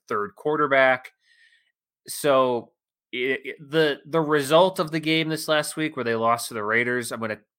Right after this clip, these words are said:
throw that out for the most part because they didn't have their starters playing. That said, I mean, the team has gotta be just absolutely all over the place, discombobulated. There's no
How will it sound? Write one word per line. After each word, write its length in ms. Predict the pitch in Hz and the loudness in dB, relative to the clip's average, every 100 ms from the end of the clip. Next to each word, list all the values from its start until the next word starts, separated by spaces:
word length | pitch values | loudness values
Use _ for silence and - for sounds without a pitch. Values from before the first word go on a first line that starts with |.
| _ | _
throw 180 | 143 143 | -4 0
that 220 | 127 110 | 0 0
out 340 | 101 101 - | 0 -2 -6
for 100 | - | -10
the 60 | 117 | -8
most 300 | 110 110 - | -6 -8 -4
part 320 | 113 104 98 | -2 -2 -6
because 720 | 110 104 110 98 95 92 - - - | -16 -8 -6 -6 -8 -10 -12 -12 -10
they 120 | 107 | -8
didn't 180 | 107 101 | -8 -6
have 220 | 104 101 | -6 -6
their 120 | 95 | -8
starters 440 | - 117 131 143 139 | -6 -2 0 -2 -6
playing. 420 | 156 151 170 175 _ _ _ _ - | -2 0 0 -6 _ _ _ _ -2
That 180 | 170 165 | 0 0
said, 240 | - 147 | 0 2
I 80 | 113 | 0
mean, 120 | 131 | -4
the 60 | 123 | -6
team 320 | 123 196 160 | -8 -4 -4
has 140 | 131 123 | -6 -4
gotta 240 | 123 117 | 0 0
be 200 | 110 123 | -2 -8
just 360 | 110 - 117 - _ _ | -8 -8 -8 -10 _ _
absolutely 760 | 147 160 160 - 156 143 135 127 | 2 2 0 -4 -2 -4 -4 -4
all 260 | 120 131 123 | 0 0 -2
over 220 | 113 110 | -6 -8
the 100 | 104 | -10
place, 320 | - 113 104 | -8 -8 -8
discombobulated. 1040 | - 117 - 113 110 110 110 107 101 101 92 _ _ _ | -10 -12 -8 0 0 0 -2 -6 -6 -8 -12 _ _ _
There's 240 | - 123 110 | -8 -8 -4
no 580 | 123 135 131 127 120 | 0 2 2 0 -4